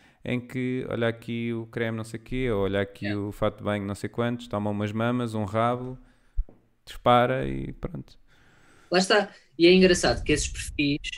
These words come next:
Speaker 2: eh, inclusivamente já estão a perder, já há algum tempo, começam a perder um bocado de popularidade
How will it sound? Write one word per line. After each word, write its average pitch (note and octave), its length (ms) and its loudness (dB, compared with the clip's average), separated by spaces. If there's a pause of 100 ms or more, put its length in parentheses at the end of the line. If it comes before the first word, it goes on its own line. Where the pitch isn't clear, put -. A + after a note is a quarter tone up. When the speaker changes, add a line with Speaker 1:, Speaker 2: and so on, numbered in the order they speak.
(380)
Speaker 2:
eh, D3+ 520 6
inclusivamente E3 640 2
já F3 80 6
estão F3+ 200 4
a F3 120 2
perder, D#3 680 2 (760)
já C#4 140 0
há C#3+ 40 6
algum A2 140 0
tempo, B2 240 -4 (560)
começam F3 380 2
a D#3+ 80 0
perder D#3+ 360 2
um D3+ 80 -2
bocado C#3 300 0
de - 60 -18
popularidade B2+ 840 0